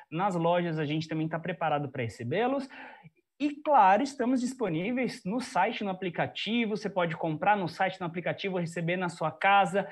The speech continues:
Tem a modalidade retira em loja, onde você compra pelo aplicativo e retira na loja sem descer do carro.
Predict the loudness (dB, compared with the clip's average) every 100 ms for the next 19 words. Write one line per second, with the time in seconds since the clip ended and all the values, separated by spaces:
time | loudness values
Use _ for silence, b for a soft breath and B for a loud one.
0 | B B -2 0 0 0 2 2 4 4
1 | 2 -2 -4 -4 -2 0 2 2 0 -2
2 | -4 -4 -8 -10 -4 -2 0 0 -2 0
3 | -2 -2 -4 -4 -4 -2 0 0 -4 B
4 | -4 0 0 2 0 2 2 2 2 -2
5 | -4 -4 -4 -4 -6 0 2 4 2